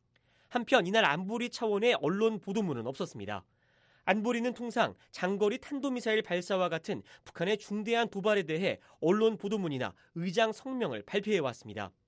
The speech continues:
안보리가 북한의 미사일 발사와 관련해 언론 보도문을 채택한 건 일본 상공을 가로질러 발사한 탄도미사일을 규탄하며 지난 이천십칠 년 구월 발표한 게 가장 최근입니다. 브이오에이 뉴스 오택성입니다.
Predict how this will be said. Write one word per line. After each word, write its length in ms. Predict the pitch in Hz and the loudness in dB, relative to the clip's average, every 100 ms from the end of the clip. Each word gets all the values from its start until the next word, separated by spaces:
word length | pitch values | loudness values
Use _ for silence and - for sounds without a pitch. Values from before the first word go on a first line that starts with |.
| _ _ _ _ - | _ _ _ _ -2
안보리가 580 | 190 214 202 226 160 117 | 0 0 0 4 2 2
북한의 400 | - - 226 180 | -6 -2 0 0
미사일 340 | 196 240 233 | 0 2 2
발사와 500 | - 185 185 214 196 | 0 -2 0 0 2
관련해 460 | 180 165 180 151 - - | 0 0 0 -2 -4 -8
언론 400 | - 175 202 233 | 0 2 2 -2
보도문을 460 | - 208 233 220 220 | -4 -4 -2 0 -2
채택한 480 | - 202 214 - 165 | -4 -6 -8 -8 -2
건 200 | 170 98 _ _ _ | -2 -2 _ _ _
일본 360 | 240 247 247 269 | -2 0 0 -2
상공을 460 | - 277 247 240 | -4 -4 -2 -2
가로질러 420 | 196 190 180 185 185 | 0 -2 -2 -2 -2
발사한 560 | 160 151 180 202 117 - | -2 -2 -2 -2 -2 -6
탄도미사일을 720 | 277 254 262 233 214 208 214 | -10 -6 -4 -4 -2 0 -2
규탄하며 520 | - - 220 170 135 104 - - | -4 -6 -2 -2 -2 -6 -12 -20
지난 300 | - 175 190 | -8 -2 -2
이천십칠 680 | 160 190 190 - - - 262 | -2 -6 -8 -12 -12 -6 0
년 200 | 240 226 | 0 -2
구월 340 | - 202 220 | -4 2 4
발표한 560 | 214 165 160 190 147 143 | 2 -2 -4 -4 -4 -2
게 220 | 170 95 _ _ | -4 -4 _ _
가장 340 | - - 202 | -6 -2 -2
최근입니다. 560 | - 233 214 104 101 92 _ _ _ _ | -2 -4 -4 -4 -8 -10 _ _ _ _
브이오에이 420 | 233 226 220 208 | -4 -2 -2 -2
뉴스 360 | 202 208 - - - - - - | -4 -6 -10 -16 -20 -20 -20 -10
오택성입니다. 580 | 175 196 143 98 98 | -8 -6 -8 -8 -8